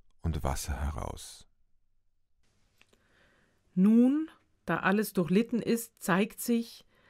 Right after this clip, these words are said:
Speaker 2: dass er trotz der Macht von Hass und Gewalt nicht allein geblieben ist. Es gibt die Getreuen,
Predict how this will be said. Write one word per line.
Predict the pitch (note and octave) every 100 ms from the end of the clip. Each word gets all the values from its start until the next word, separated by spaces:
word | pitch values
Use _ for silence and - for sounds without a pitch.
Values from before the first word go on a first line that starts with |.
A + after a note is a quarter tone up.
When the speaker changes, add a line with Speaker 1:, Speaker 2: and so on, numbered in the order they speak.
| _ _ -
Speaker 2:
dass | F3
er | F#3+ F3
trotz | - B3+ - -
der | G#3
Macht | F3+ G#3 - -
von | - F3+ E3
Hass | G#3+ B3 - -
und | - F3
Gewalt | G3+ E3 F3 A3 A3+
nicht | G#3+ -
allein | F#3+ F3+ G#3
geblieben | G3 E3+ E3+ D#3+ C#3
ist. | D3+ - - - _ _ _ _ _ _ _ _ _
Es | E3+ -
gibt | B3 A#3
die | G3
Getreuen, | E3+ D#3+ - D#3+ D#3 D3+ D3